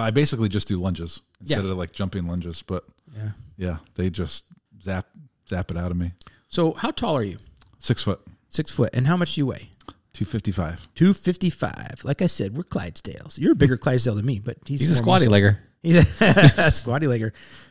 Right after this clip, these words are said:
Speaker 2: Yeah.
Speaker 3: But he shows up and runs with us Jackie leggers.
Speaker 2: Absolutely.
Speaker 3: Respect.
Speaker 2: Absolutely.
Speaker 3: <laughs>
Speaker 2: Yeah, respect.
Speaker 3: Absolute respect.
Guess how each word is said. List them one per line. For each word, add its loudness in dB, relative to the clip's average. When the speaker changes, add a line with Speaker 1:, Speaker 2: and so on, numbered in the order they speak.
Speaker 2:
Yeah. -8
Speaker 3:
But 12
he 12
shows 12
up 10
and 8
runs 2
with 2
us 4
Jackie 2
leggers. -2
Speaker 2:
Absolutely. 2
Speaker 3:
Respect. 6
Speaker 2:
Absolutely. -8
Speaker 3:
<laughs> -4
Speaker 2:
Yeah, -4
respect. 0
Speaker 3:
Absolute 8
respect. -2